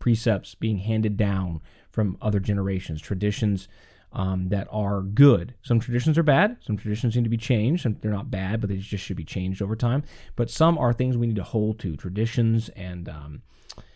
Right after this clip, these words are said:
and, uh, uh, historical, uh, precepts, historical wisdom, let's call it that, because we're in the book of wisdom.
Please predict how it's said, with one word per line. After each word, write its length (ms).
and, 500
uh, 340
uh, 380
historical, 1300
uh, 400
precepts, 800
historical 1080
wisdom, 680
let's 140
call 180
it 100
that, 280
because 280
we're 300
in 120
the 40
book 140
of 60
wisdom. 280